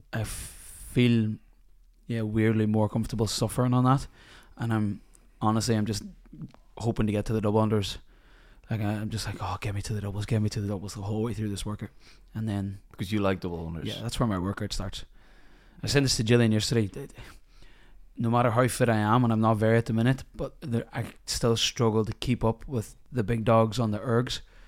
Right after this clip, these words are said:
Speaker 1: So I just have to, like, damage control whenever it comes to that part of the workout, and then blast it on doubles.
Speaker 2: I heard, uh, someone analysing the rugby at the weekend, and they were saying that,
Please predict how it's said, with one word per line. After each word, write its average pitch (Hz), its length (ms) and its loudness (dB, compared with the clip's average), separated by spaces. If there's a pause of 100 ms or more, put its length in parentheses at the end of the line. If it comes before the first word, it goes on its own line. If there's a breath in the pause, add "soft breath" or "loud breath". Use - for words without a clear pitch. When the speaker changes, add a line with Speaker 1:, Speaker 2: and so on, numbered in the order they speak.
(440 soft breath)
Speaker 1:
So - 180 -6
I 113 80 -2
just 117 160 -2
have 117 160 2
to, 123 100 -6
like, 113 320 -8 (460)
damage 113 400 0
control 117 400 0
whenever 110 240 -2
it 110 60 -6
comes 113 220 -4
to 120 100 -6
that 107 340 -6
part 117 160 0
of 110 40 -2
the 107 60 0
workout, 113 400 -2
and 110 160 -4
then 104 260 -4 (360)
blast 107 280 -6
it - 60 -4
on 104 80 -4
doubles. 101 260 -6 (140)
Speaker 2:
I 110 80 -2
heard, 120 180 4
uh, 101 260 4 (180)
someone 107 320 -4
analysing 95 540 -2
the 85 180 -2
rugby 95 300 -2
at 87 60 -2
the 85 80 -8
weekend, 85 460 -4
and - 100 -10
they 87 60 -6
were 87 60 -8 (140)
saying 90 320 -4 (680 soft breath)
that, - 240 -8